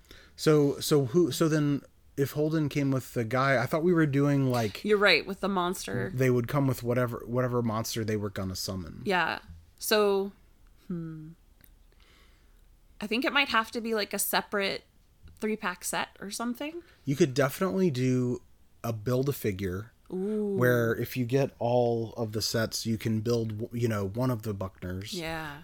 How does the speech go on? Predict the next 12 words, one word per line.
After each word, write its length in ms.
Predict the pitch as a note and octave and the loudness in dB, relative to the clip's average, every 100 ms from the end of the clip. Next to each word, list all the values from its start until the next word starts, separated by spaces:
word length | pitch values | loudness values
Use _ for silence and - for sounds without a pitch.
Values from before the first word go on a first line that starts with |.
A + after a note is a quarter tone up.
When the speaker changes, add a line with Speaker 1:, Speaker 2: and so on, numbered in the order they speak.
| - | -4
Speaker 1:
And 140 | A#2+ | 0
then 340 | A#2+ A#2 A#2 A#2 | 2 2 2 0
you 120 | A2+ | -2
can 140 | A2+ A#2 | -2 0
have 280 | A2 G#2+ G#2 - - | 0 -2 -6 -14 -12
whatever 400 | A#2 A#2+ C3 C3+ | -2 2 2 2
one 360 | B2+ B2+ B2 A#2+ | 0 2 2 0
came, 520 | - B2+ B2 A#2+ G#2 - - - | 0 0 2 0 -2 -8 -16 2
whatever 320 | C#3+ E3 D3+ | 6 6 4
one 300 | C3+ C#3+ B2 | 2 2 2
fought 400 | - C3+ B2+ C#3 | 0 2 2 2
Marty 560 | A#2 A#2 A2+ G#2 G2+ | 0 2 2 0 -2